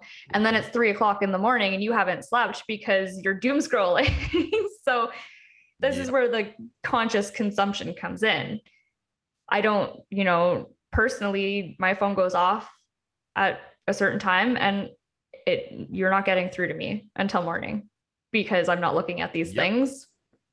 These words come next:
Speaker 1: when I need to wind down and go to sleep, because I'll get hooked in and I'll be up. I'll be up late, later than I want to be,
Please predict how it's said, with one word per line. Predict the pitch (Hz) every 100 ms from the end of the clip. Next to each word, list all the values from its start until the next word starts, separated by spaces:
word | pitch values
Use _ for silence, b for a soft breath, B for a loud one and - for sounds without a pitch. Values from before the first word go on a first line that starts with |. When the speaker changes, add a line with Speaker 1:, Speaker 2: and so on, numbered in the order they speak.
| -
Speaker 1:
when | 180 175
I | 185
need | 196 202
to | 214
wind | 196 202 226
down | 233 240
and |
go | 240
to | 240
sleep, | - 196 277 -
because | 214 220
I'll | 202 240
get | 285
hooked | 302 294
in | 330 185
and | 123 185
I'll | 190
be | 190
up. | 247 - - _ -
I'll | 180
be | 190
up | 190 - _ _ - - -
late, | 175 180 262 - - -
later | 190 208
than | 233
I | 247
want | 254 269 269
to | 247
be, | 180 180 202